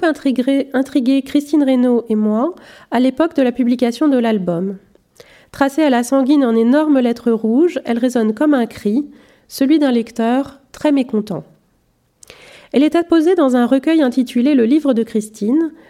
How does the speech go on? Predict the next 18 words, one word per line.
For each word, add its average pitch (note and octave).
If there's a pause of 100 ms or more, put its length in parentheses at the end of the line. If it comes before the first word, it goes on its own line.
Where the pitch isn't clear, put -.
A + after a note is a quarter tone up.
(240)
au A#3
dernier D#4
feuillet D4+
d'un C#4
de B3
ses A#3
textes C4
féministes, A3+
c'est-à-dire G#3+
en G#3+
faveur G#3
des F#3+
femmes, A#3 (400)
le A#3
Dit C#4+
de -
la A#3+
Rose. F3+